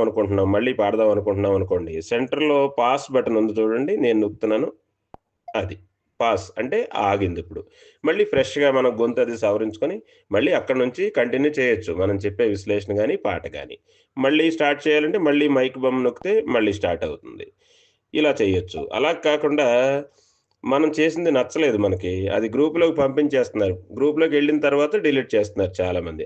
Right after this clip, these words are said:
అలా కాకుండా ఎడం పక్క డిలీట్ బటన్ ఉంది కదా, ఆ డిలీట్ బటన్ నొక్కితే పోతుంది,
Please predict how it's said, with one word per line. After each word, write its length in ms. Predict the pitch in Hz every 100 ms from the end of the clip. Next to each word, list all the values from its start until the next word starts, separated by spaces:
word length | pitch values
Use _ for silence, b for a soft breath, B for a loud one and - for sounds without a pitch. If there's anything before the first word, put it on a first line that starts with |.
| 90
అలా 140 | 101 95
కాకుండా 380 | 98 98 107 143 170 - _ - 101
ఎడం 160 | 131 175 175
పక్క 200 | 139 123
డిలీట్ 240 | 147 170 143
బటన్ 220 | 135 127
ఉంది 100 | 120 113
కదా, 140 | 135 143
ఆ 40 | 120 113
డిలీట్ 260 | 120 135 127
బటన్ 220 | 120 117
నొక్కితే 280 | 101 - 185 - _ _ 220
పోతుంది, 380 | 113 - -